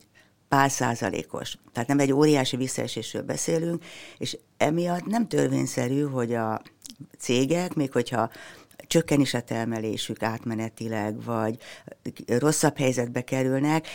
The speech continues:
elbocsássanak embereket. Tehát a mai világban a legnagyobb kincs az a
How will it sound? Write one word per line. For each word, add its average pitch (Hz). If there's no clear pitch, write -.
elbocsássanak 127
embereket. 110
Tehát 123
a -
mai 170
világban 147
a 120
legnagyobb 131
kincs 147
az 131
a 131